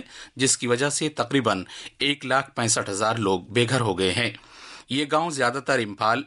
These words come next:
مشرق اضلاع میں واقع ہیں۔ منی پور کے گورنر اجے کمار بھلا سے بات کرتے ہوئے وزیر اعظم نریندر مودی نے ریاست میں سیلاب سے نمٹنے میں ہر ممکن مرکزی امداد کا یقین دلایا۔ این ڈی آر ایف،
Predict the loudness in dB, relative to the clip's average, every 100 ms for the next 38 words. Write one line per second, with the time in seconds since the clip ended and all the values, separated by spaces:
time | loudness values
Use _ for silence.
0 | -2 0 2 0 -2 -2 -2 0 0 2
1 | 0 -2 -2 0 0 -2 0 -2 -4 -18
2 | -20 -20 -20 -20 -18 -20 -4 -2 0 0
3 | 0 2 2 2 0 -2 0 0 2 2
4 | 2 0 0 0 0 2 0 2 0 2
5 | 2 2 0 -2 2 2 0 -4 -2 0
6 | 0 0 0 2 2 0 -8 -16 -14 -4
7 | 0 2 0 0 0 2 2 2 2 0
8 | 2 2 0 0 2 2 2 0 0 2
9 | 0 0 2 2 2 2 2 2 0 -2
10 | -4 -2 -2 0 -2 -10 -8 -2 0 0
11 | -2 0 2 2 0 -8 _ -20 -20 -20
12 | -18 -4 0 2 2 2 0